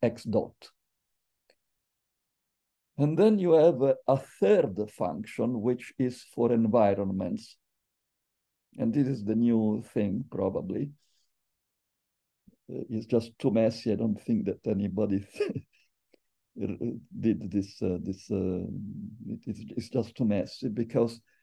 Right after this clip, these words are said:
what is, what is an environment? An environment is a sequence of parameters.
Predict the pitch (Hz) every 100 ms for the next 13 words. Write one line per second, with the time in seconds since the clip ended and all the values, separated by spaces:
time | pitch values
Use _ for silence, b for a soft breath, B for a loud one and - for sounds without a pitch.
0 | _ - 139 190 196 - - 113 - 117
1 | - - 123 117 104 92 92 95 95 104
2 | 107 _ _ _ _ _ _ _ _ _
3 | _ - 127 156 139 170 190 143 131 131
4 | - - 117 143 - - _ _ _ _
5 | _ _ _ _ _ _ _ _ _ _
6 | _ _ _ _ _ _ _ _ _ _
7 | - 123 - - 170 175 139 135 139 -
8 | 127 110 - 113 107 110 107 92 107 104
9 | 143 - -